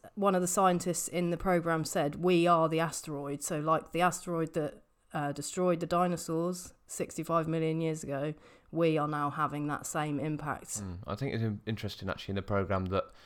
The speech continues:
Speaker 2: they took the time to say that extinction is an entirely natural thing to happen. Like, the, e-, extinction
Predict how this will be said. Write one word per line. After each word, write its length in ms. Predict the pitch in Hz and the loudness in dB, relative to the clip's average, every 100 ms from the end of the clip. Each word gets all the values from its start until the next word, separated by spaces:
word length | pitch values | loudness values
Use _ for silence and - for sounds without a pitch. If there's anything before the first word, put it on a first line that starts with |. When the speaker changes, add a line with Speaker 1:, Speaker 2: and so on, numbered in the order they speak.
| - - | -20 -4
Speaker 2:
they 100 | 104 | -4
took 200 | - - | -2 -4
the 80 | 98 | -4
time 360 | - 101 95 - | 0 0 0 -4
to 120 | 101 | -6
say 460 | 92 - 113 87 80 | -6 -2 0 0 -2
that 160 | 85 87 - | -4 -2 -2
extinction 580 | - - 113 - - 101 | -6 -2 -2 -2 -2 0
is 140 | 90 | 0
an 160 | 92 - | -2 -4
entirely 480 | 104 101 110 104 98 | -4 -2 0 0 2
natural 580 | 101 101 - 107 104 101 - _ _ - | 0 0 -2 0 0 -2 -14 _ _ -6
thing 200 | 120 113 | -2 0
to 80 | 104 | 0
happen. 420 | 117 117 143 147 | -2 0 0 0
Like, 260 | 104 107 98 | 0 0 -4
the, 80 | - 64 | -10 -12
e-, 20 | - | -10
extinction 640 | - - 95 - - 101 | -12 -6 -6 -6 -4 -4